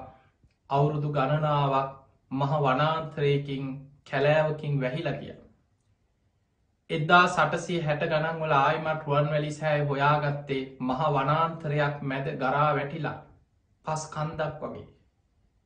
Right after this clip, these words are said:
අවුරුදු සිය ගණනක් අපේ රටේ මනුස්සයන්ට විශාලම ධාතුන් වහන්සේලා ප්‍රමාණයක් මේ විශ්වය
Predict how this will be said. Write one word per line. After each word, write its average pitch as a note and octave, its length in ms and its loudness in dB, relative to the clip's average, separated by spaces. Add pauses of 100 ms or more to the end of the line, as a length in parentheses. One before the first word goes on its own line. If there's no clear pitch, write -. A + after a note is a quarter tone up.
(420)
අවුරුදු D#3+ 400 0
සිය E3+ 360 -4
ගණනක් D3+ 540 0
අපේ D3+ 220 -4
රටේ C#3+ 300 0
මනුස්සයන්ට C3+ 760 -4 (1400)
විශාලම D#3 840 2
ධාතුන් C#3+ 520 -2
වහන්සේලා C#3 540 -2
ප්‍රමාණයක් C3+ 720 -4
මේ C3 200 -6
විශ්වය C3 420 -6